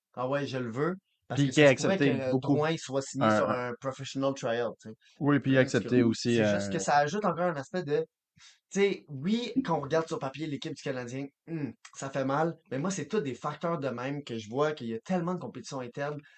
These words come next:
Speaker 1: tellement de, de, de profondeur. Je veux pas, on pourrait faire quatre lignes, euh, cinq lignes. On est rendu à seize
Speaker 2: Puis
Speaker 1: attaquants. Fait que je me dis, on va avoir la profondeur, ça se peut qu'on fasse mal cette
Speaker 2: Puis
Speaker 1: année.
Speaker 2: important quand même à mentionner à propos de Pearson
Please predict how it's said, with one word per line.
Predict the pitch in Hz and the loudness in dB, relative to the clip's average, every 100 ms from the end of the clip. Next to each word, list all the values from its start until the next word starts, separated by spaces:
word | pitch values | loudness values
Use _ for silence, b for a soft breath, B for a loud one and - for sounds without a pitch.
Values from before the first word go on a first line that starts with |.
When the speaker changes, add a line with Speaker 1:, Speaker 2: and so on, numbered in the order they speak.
| b - | b -6
Speaker 1:
tellement | 151 170 | -2 -2
de, | 175 127 | 0 0
de, | 110 | -2
de | 110 113 | -4 -4
profondeur. | - 175 180 147 110 135 165 | -2 -2 -2 -4 -4 -2 -2
Je | 117 | -4
veux | 120 | -10
pas, | - | -6
on | 185 | -6
pourrait | - 123 | -6 -6
faire | 127 165 165 | -4 -4 -4
quatre | - 160 | -8 -8
lignes, | 143 151 147 | -6 -6 -2
euh, | 127 | -2
cinq | 123 196 190 | -2 -2 -2
lignes. | 139 151 147 | -2 -4 -2
On | 113 117 | -4 -4
est | |
rendu | 120 135 | -4 -2
à | 165 143 | -4 -4
seize | - 160 117 | -6 -4 -2
Speaker 2:
Puis | |
Speaker 1:
attaquants. | 110 113 127 - b b b - | -2 -4 -10 -14 b b b -6
Fait | 135 | -6
que | 135 b b _ | -6 b b _
je | - | -6
me | 127 | -4
dis, | 127 170 180 | -4 -4 -6
on | 139 | -6
va | 131 139 | -4 -4
avoir | 156 | -4
la | 185 | -4
profondeur, | - 131 139 139 151 | -6 -10 -4 0 0
ça | 147 117 | -2 -12
se | - | -6
peut | 170 | -6
qu'on | 151 113 | -6 -10
fasse | 107 - | -12 -8
mal | 113 113 | -6 -6
cette | - | -4
Speaker 2:
Puis | 110 | -2
Speaker 1:
année. | 101 - - _ _ - | -2 -4 -14 _ _ -4
Speaker 2:
important | 117 117 143 | 2 4 6
quand | 135 | 4
même | 135 131 - | 4 4 0
à | - | 0
mentionner | 113 113 120 113 | 2 2 2 4
à | 120 | 4
propos | 110 104 | 2 0
de | 113 - | 0 0
Pearson | 120 113 - 117 117 | 0 2 2 2 2